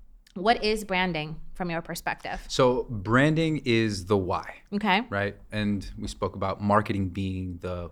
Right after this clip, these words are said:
Speaker 2: the, the how or
Speaker 1: Okay.
Speaker 2: the what, what are the mechanisms to, to get there. But really it's about sharing, sharing your story, sharing your values, your mission as to kind of why you be,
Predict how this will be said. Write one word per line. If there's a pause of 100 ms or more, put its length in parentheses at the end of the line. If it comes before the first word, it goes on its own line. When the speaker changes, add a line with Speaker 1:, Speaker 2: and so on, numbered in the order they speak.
(140)
Speaker 2:
the,
the
how
or
Speaker 1:
Okay.
Speaker 2:
the
what,
what
are
the
mechanisms
to,
to
get
there. (460)
But
really
it's
about
sharing,
sharing
your
story,
sharing
your
values,
your
mission
as
to
kind
of
why
you
be,